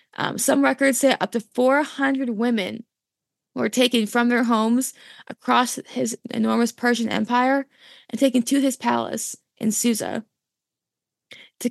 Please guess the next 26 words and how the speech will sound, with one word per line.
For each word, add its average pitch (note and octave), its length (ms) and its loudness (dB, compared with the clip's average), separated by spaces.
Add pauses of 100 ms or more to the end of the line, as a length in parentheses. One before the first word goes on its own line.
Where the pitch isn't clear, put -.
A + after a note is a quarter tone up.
almost C#4+ 260 2
compete, C4+ 500 0
if G#3+ 160 -2
you A3 80 -2
want, G3 300 -2
if G3 120 -4
you A#3 100 2
will, F#3+ 320 2 (360)
for B3 220 2
a, G3 240 4
a G#3+ 40 2
Miss A#3+ 220 2
Persia. A#3 640 -4 (260)
You A#3 120 0
know, G#3 240 4
we A#3 80 4
have A3+ 100 4
Miss A#3+ 180 2
America, A3+ 600 2 (180)
Miss A3+ 180 -6
Universe. G#3+ 640 0 (220)
This A#3+ 140 -2
is C4+ 220 2 (140)
Miss A3 140 -2
Persian C4 460 -4
Empire, A#3 760 -2